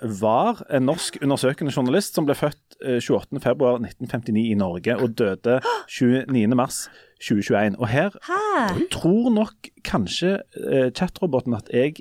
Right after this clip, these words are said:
Speaker 1: er en journalist som tidligere jobbet i Stavanger Aftenblad,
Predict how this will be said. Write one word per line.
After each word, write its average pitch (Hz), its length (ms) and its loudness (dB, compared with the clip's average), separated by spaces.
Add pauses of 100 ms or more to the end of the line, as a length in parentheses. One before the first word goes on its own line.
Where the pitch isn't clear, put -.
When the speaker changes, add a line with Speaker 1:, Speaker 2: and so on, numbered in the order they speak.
(140)
Speaker 1:
er 123 320 2 (800)
en 123 100 4
journalist 131 360 2
som 127 100 -2
tidligere 120 400 0
jobbet 147 420 0
i 127 160 -2
Stavanger 139 320 0
Aftenblad, 196 320 -4